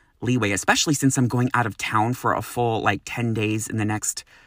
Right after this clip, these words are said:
couple weeks, to just m-, k-, keep my mind at ease. And I had everything strategically planned out and put in order, and my whole outline was, like, perfectly done in the way it was. And then, and then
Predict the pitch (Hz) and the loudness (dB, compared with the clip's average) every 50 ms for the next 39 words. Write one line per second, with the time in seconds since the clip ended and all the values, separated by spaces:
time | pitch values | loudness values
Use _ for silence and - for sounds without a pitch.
0 | _ _ _ - - 139 - 98 98 98 120 113 95 90 - - - - - - | _ _ _ -4 -4 -4 -2 -2 -2 0 0 0 0 0 0 -2 -2 -2 -4 -10
1 | - - - - - - - 254 262 254 196 - - 160 202 294 - - - - | -20 -20 -20 -16 -6 0 4 4 4 4 4 0 0 4 4 4 4 2 -2 -6
2 | _ _ _ _ _ _ _ _ _ _ _ _ _ - - 160 165 - - - | _ _ _ _ _ _ _ _ _ _ _ _ _ -4 2 2 2 2 0 -6
3 | - - - - 285 - 262 254 226 180 147 135 143 147 156 156 143 139 - - | -6 0 4 4 6 6 6 4 6 6 8 8 8 8 8 6 4 2 0 0
4 | 120 120 123 123 123 123 127 120 - 107 110 107 - - - - - - - - | 0 2 2 2 2 2 2 2 2 2 2 0 -2 -6 -20 -20 -14 -8 -2 0
5 | 139 170 160 - - 156 165 190 - 196 196 185 - - - 143 139 - - 151 | 2 2 2 4 2 2 0 0 0 -2 -2 -2 -2 -6 -8 -8 -6 -2 -2 -2
6 | 139 160 147 - 151 139 - - 143 135 139 135 - - 123 123 123 127 - - | 0 -2 -2 -2 -4 -4 -2 0 2 4 4 2 2 0 0 0 0 0 0 -2
7 | 120 120 - _ - - 143 143 - 151 143 - - - 127 131 127 131 127 127 | -2 -2 -4 _ -6 -2 -2 2 4 2 2 2 2 4 4 6 6 6 6 6
8 | - - 120 113 117 117 117 - - 151 - - - 123 123 - - 135 135 135 | 4 2 2 2 2 2 0 0 2 2 4 4 4 4 4 2 2 4 4 4
9 | 131 120 110 - 113 110 98 - - - - - - - - _ _ - - - | 4 4 2 0 -2 -4 -4 -6 -12 -20 -20 -20 -20 -20 -20 _ _ -10 -4 -4
10 | 185 170 185 151 - 160 160 147 123 139 135 135 - - 135 131 123 117 117 117 | -4 -2 -2 -2 0 0 0 2 4 6 6 6 6 6 6 6 6 4 2 2
11 | 120 113 - - 113 107 107 117 135 - - 139 139 131 110 - 156 160 165 165 | 2 0 0 -2 0 2 2 2 2 2 6 6 6 6 6 6 8 10 10 10
12 | 143 117 104 98 - - - - - 254 247 208 175 185 302 359 392 392 370 247 | 8 6 2 0 -2 -6 -6 0 0 0 2 4 4 6 8 8 8 6 6 4
13 | 180 127 | -4 -10